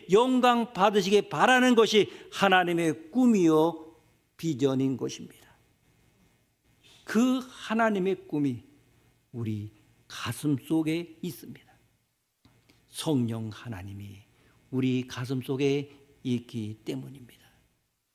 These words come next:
그러므로 하나님의 사람은 이 꿈을 가지고 매일 기도합니다.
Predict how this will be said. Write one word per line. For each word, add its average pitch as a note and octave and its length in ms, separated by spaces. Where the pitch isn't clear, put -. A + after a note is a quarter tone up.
그러므로 G#3 440
하나님의 A3 540
사람은 A3+ 520
이 A#3+ 380
꿈을 G#3+ 340
가지고 F3 560
매일 F3 560
기도합니다. C#3 720